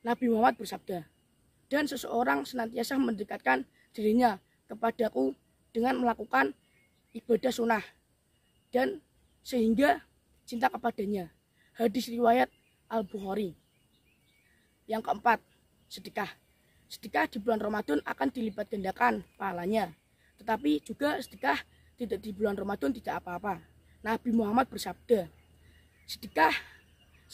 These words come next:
sedekah akan menghapus dosa sebagaimana air, air memadamkan api." Hadis riwayat At-Tirmidzi.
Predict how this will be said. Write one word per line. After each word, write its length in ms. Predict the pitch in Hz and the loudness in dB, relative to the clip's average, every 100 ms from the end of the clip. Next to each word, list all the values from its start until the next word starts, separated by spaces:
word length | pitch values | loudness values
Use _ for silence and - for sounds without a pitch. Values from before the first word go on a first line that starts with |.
| 233 - _ | -6 -6 _
sedekah 400 | - 240 202 285 | -10 -2 4 6
akan 160 | - 320 | 6 6
menghapus 400 | 285 220 220 262 - _ _ | 4 2 -2 -6 -8 _ _
dosa 380 | 208 180 220 175 - _ _ | -8 0 0 0 -8 _ _
sebagaimana 640 | - - 233 220 214 269 - | -10 -4 0 2 4 4 2
air, 320 | - 262 277 196 - _ _ - _ _ - | 4 4 4 2 -8 _ _ -20 _ _ 0
air 160 | 294 | 2
memadamkan 560 | 269 254 233 233 226 - | 2 2 2 2 0 -2
api." 320 | - 202 160 - _ _ _ _ _ | -4 -8 -14 -16 _ _ _ _ _
Hadis 320 | 214 254 226 | 0 0 0
riwayat 240 | 240 262 - | 2 2 0
At-Tirmidzi. 640 | 226 - 190 175 202 175 | -2 0 0 -4 -6 -8